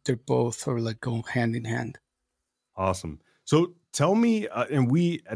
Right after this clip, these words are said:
Speaker 2: definitely have to ask you about how you became involved with this project, the Kingdom of Dwarves. How did this begin? How did you get tied in with everybody?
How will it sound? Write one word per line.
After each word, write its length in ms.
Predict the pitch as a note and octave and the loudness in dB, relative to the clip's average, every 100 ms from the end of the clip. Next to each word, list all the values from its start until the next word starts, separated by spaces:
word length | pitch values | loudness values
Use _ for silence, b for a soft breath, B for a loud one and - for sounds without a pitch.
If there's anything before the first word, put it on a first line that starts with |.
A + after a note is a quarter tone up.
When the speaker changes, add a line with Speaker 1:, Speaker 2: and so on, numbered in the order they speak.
| A2+ | 2
Speaker 2:
definitely 380 | C3 C#3+ C#3 | 2 4 2
have 120 | B2 A#2 | 2 0
to 80 | F#2+ | 0
ask 320 | G2+ A2+ - | 0 0 2
you 100 | G#2+ | 2
about 420 | F2+ G#2 G2 - | 4 2 2 -2
how 520 | - A2+ C3 C#3 C#3 | -2 2 4 6 4
you 300 | A#2+ G#2+ A#2+ | 2 4 4
became 400 | A#2 A2+ B2+ A#2+ | 4 2 4 4
involved 600 | G#2+ E2 G2 G#2 G#2 G2 | 4 4 4 6 4 2
with 260 | F#2 G2+ F2 | 2 2 2
this 160 | G2 | 0
project, 680 | - - G2+ G#2 F#2 G2+ - b b _ | 0 0 2 2 2 0 -2 b b _
the 100 | F#2+ | -2
Kingdom 360 | G#2+ A2 G#2+ | 2 4 6
of 160 | G#2+ F2+ | 4 2
Dwarves. 540 | F2 G#2 A2 G#2+ G#2 - b b | 0 4 4 4 2 -4 b b
How 120 | - | 0
did 140 | D3+ D3 | 2 4
this 160 | C#3 | 2
begin? 560 | A#2+ G2+ F2 B2+ D3 D3 | 2 -2 4 4 6 6
How 120 | C3+ | 4
did 180 | C3+ A#2 | 2 0
you 80 | A#2 | 2
get 200 | A#2+ F2 | 2 0
tied 340 | A#2 A#2 A#2+ | 0 0 4
in 300 | A#2 B2 B2 | 4 6 6
with 180 | G#2 G2+ | 4 4
everybody? 720 | A#2 A2+ A#2+ A#2+ A#2+ B2 B2 | 2 4 2 2 4 2 0